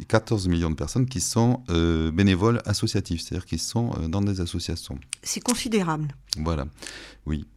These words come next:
Speaker 1: Sans compter donc, euh, tous les bénévoles individuels après qui font du bénévolat, euh, familial, et cetera.
Speaker 2: Hmm, d'accord.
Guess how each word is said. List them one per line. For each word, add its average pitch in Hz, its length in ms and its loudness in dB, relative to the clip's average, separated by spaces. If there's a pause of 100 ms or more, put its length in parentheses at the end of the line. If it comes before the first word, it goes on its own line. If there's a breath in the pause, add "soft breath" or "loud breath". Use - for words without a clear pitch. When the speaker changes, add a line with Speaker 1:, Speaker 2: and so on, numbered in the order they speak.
(120)
Speaker 1:
Sans 87 180 0
compter 82 380 0
donc, 85 280 2
euh, 71 60 -2
tous - 160 -8
les 78 100 -2
bénévoles 69 360 0
individuels 69 580 -4
après - 280 -8
qui - 180 -12
font - 100 -12
du 65 120 -6
bénévolat, 62 720 -4
euh, - 200 -12
familial, 67 600 -8
et - 80 -12
cetera. - 360 -12 (260)
Speaker 2:
Hmm, 214 220 -2
d'accord. 208 320 -4